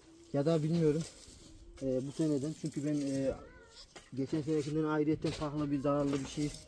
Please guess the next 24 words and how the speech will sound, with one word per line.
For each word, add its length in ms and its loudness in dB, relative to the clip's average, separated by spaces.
veya 200 2
faydalı 380 0
bir 80 -6
şey, 180 -6
fazla 340 0
bir 400 -2
bir 60 -2
şey 220 -2
vermedim. 360 4
Eksik 380 -8
bir 60 -8
şey. 160 -10
Aynı 180 2
gübreleri 580 4
verdim. 320 8
Olmamış. 500 4
Bu 60 -8
sene 180 2
çok 200 0
sıcak 320 2
oldu 200 2
ya, 160 4
ondandı. 500 2
Bilmiyorum. 420 -4